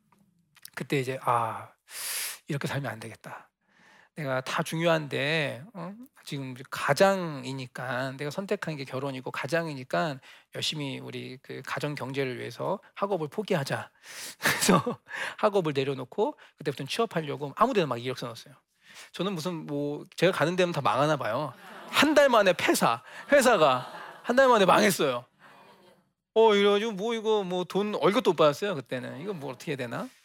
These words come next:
그래서 어렵게 또 다시 다른 직장을 구해가지고서 우여곡절에서 들어갔는데 그것도 좀,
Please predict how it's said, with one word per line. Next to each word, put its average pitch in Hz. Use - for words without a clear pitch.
그래서 180
어렵게 175
또 170
다시 -
다른 156
직장을 156
구해가지고서 139
우여곡절에서 143
들어갔는데 135
그것도 135
좀, 127